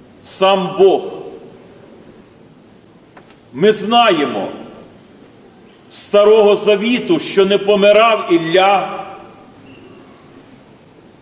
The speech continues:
не помирали і інші, які були взяті на небеса. Але те, що зробив Христос,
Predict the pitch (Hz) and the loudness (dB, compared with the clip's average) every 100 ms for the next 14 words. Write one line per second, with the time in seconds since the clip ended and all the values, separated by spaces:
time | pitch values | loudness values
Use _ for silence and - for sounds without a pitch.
0 | - - - - _ _ _ _ _ _ | -20 -20 -20 -20 _ _ _ _ _ _
1 | - - - 123 147 190 202 202 208 214 | -20 -20 -20 -10 -4 -2 -2 0 2 2
2 | 233 226 220 214 220 214 - 254 262 220 | 2 0 -2 -4 -8 -12 -8 -4 -4 -4
3 | - 127 104 - - - - - - - | -8 -12 -12 -16 -20 -20 -20 -20 -20 -20
4 | - - - _ _ - - - _ _ | -20 -20 -20 _ _ -20 -20 -20 _ _
5 | _ - - - 185 190 214 180 214 208 | _ -20 -20 -4 -2 0 -2 2 2 2
6 | 147 - 214 214 - 214 202 202 190 202 | 0 0 2 2 0 2 2 2 0 0
7 | - 214 185 139 - - - - - - | 0 0 0 0 -6 -14 -18 -20 -20 -20
8 | - - _ - - - - - - - | -20 -20 _ -20 -20 -20 -20 -20 -20 -20
9 | - - - 220 214 - - 165 180 180 | -20 -20 -16 -12 -12 -8 -2 2 2 2
10 | 202 196 196 190 190 180 175 202 190 196 | 2 2 0 0 2 0 2 0 0 -4
11 | 175 - - 208 233 226 - | -4 -4 0 2 2 0 -6